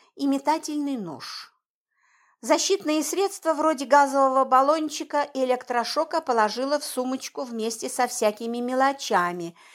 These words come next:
кошельком, косметикой. Туда же положила детектор жучков. Решив не светить свою машину возле дома нанимательницы, за которым могли наблюдать,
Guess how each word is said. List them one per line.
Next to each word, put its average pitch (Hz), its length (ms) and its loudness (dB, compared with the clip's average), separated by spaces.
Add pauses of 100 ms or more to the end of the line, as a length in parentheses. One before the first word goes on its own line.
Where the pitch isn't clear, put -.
(220)
кошельком, 240 840 2
косметикой. 254 1080 -4 (420)
Туда 392 280 4
же 254 100 -4
положила 220 540 -2
детектор 220 560 -8
жучков. - 840 -12 (1400)
Решив 359 500 2
не 262 140 0
светить 254 540 -6
свою 208 380 -2
машину 180 520 -4
возле 254 380 2
дома 285 380 4
нанимательницы, 277 1160 -2 (540)
за 233 160 0
которым 262 400 4
могли 247 400 -2
наблюдать, 202 880 -2